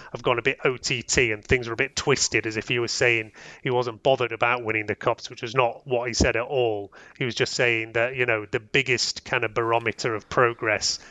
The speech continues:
is your league form. And I kind of agree on that. That's why I had been saying all along that I would have preferred, uh, for us to make a title challenge than even winning one of these cups.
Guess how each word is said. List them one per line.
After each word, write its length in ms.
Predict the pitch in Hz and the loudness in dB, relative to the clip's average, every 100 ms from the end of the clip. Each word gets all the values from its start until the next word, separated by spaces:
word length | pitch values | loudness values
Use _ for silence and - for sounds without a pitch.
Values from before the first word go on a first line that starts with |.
| - | -6
is 220 | 165 131 | -2 0
your 100 | 127 | 0
league 340 | 113 131 139 - | 0 0 -2 -2
form. 300 | - 113 107 | 0 0 0
And 100 | 120 | 0
I 120 | 160 | 0
kind 200 | - 160 | 2 -2
of 60 | 160 | -2
agree 340 | 151 175 233 | -4 -2 0
on 140 | 185 135 | 0 2
that. 280 | 123 113 | 2 2
That's 240 | 139 156 - | 0 0 0
why 200 | 165 143 | 0 2
I 260 | 147 180 | 2 2
had 180 | 143 120 | 0 -4
been 140 | 135 127 | -8 -2
saying 260 | 143 135 | 2 2
all 160 | 139 135 | 2 0
along 300 | 135 147 120 | 2 2 0
that 120 | 135 | -4
I 180 | 143 151 | 0 0
would 200 | 143 139 | 0 -2
have 120 | 120 | -4
preferred, 600 | - - 156 156 117 101 - - - - | -6 -4 2 2 2 -4 -12 -20 -20 -6
uh, 60 | 156 | -4
for 260 | - 135 127 | -2 0 0
us 160 | 123 | 0
to 120 | - | -2
make 260 | 127 135 - | 2 2 2
a 60 | - | -4
title 440 | - 147 156 143 | -2 0 0 -4
challenge 760 | - - 143 131 104 101 - - - - | -6 0 2 0 -4 -8 -12 -12 -20 -2
than 120 | 131 | 0
even 300 | 131 131 120 | 0 0 2
winning 260 | 127 143 127 | 4 4 4
one 120 | 120 | 0
of 60 | 113 | 0
these 200 | 117 110 | -4 -6
cups. 480 | - 113 - - | -4 -4 -2 -4